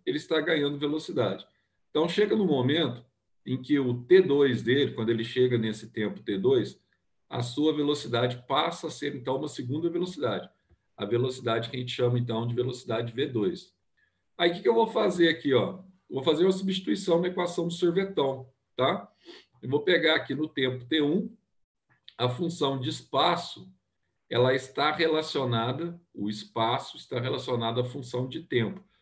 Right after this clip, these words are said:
Como se fosse aqui uma equação matemática. Então, o espaço, tá? A função espaço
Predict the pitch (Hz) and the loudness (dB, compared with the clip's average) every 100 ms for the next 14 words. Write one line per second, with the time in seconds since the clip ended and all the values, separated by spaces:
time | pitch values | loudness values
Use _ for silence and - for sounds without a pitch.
0 | _ _ _ 214 240 262 190 214 208 - | _ _ _ 2 2 -2 4 2 4 0
1 | 208 208 196 202 190 196 196 220 180 127 | 2 2 2 0 0 0 0 0 0 0
2 | 113 - - 127 131 151 - 131 123 143 | -2 -6 -4 -2 -2 -4 -6 -2 0 0
3 | - - 226 _ _ _ _ _ - 117 | -4 -10 -16 _ _ _ _ _ -4 -2
4 | 127 143 131 - 120 131 - 135 123 170 | -2 -6 -8 -2 -2 -2 -6 0 2 0
5 | - | -4